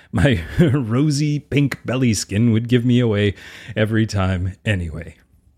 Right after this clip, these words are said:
So, if you'll excuse me, it is currently December seventh, and it's seven oh four A M, and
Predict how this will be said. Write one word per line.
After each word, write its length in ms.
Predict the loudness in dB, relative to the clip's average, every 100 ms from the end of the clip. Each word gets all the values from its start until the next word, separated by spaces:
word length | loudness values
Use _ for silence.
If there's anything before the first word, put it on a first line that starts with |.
| -8
So, 340 | 0 0 0 2
if 240 | 2 2
you'll 160 | 0 0
excuse 420 | -2 0 2 2
me, 220 | 2 2
it 100 | 2
is 240 | 2 0 -8 _
currently 480 | -2 -2 0 -2 -2
December 480 | -4 -2 0 0 0
seventh, 400 | 0 0 -4 -4
and 120 | -6
it's 140 | -6
seven 400 | -4 -2 0 0
oh 240 | 2 2 2
four 340 | 0 2 2
A 260 | 2 0 0
M, 320 | 0 0 0
and 380 | 0 0 -2